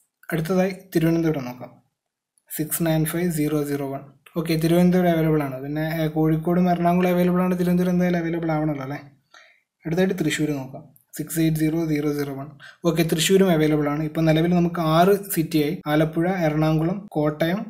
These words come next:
ഏ, കോഴിക്കോട്, തിരുവനന്തപുരം, തൃശ്ശൂർ, ആറ് സിറ്റിയിലായി available. ഇനിയിപ്പോൾ നമുക്ക് നോക്കാനുള്ള ജില്ല വയനാട് മാത്രമാണ്. വയനാട് നമുക്ക് കൽപ്പറ്റയുടെ പിൻ കോഡ് നോക്കാം, സിക്സ് സെവൻ ത്രീ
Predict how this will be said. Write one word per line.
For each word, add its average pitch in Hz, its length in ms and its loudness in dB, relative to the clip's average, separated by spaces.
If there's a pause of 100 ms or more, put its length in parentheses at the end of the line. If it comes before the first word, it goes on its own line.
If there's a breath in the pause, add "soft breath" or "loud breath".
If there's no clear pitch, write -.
ഏ, 156 140 -2
കോഴിക്കോട്, 156 580 2 (480)
തിരുവനന്തപുരം, 165 600 0
തൃശ്ശൂർ, 147 320 -4
ആറ് 165 240 2
സിറ്റിയിലായി 156 440 0
available. 139 340 -4
ഇനിയിപ്പോൾ 160 300 0
നമുക്ക് 175 400 -2 (400 loud breath)
നോക്കാനുള്ള 175 500 2
ജില്ല 165 500 2
വയനാട് 151 460 0
മാത്രമാണ്. 151 600 -4
വയനാട് 151 340 -2
നമുക്ക് 160 360 -2 (180)
കൽപ്പറ്റയുടെ 156 560 -2
പിൻ 143 140 -2
കോഡ് 135 140 -6
നോക്കാം, 123 280 -14
സിക്സ് 160 180 -4
സെവൻ 175 220 6 (100)
ത്രീ 185 100 2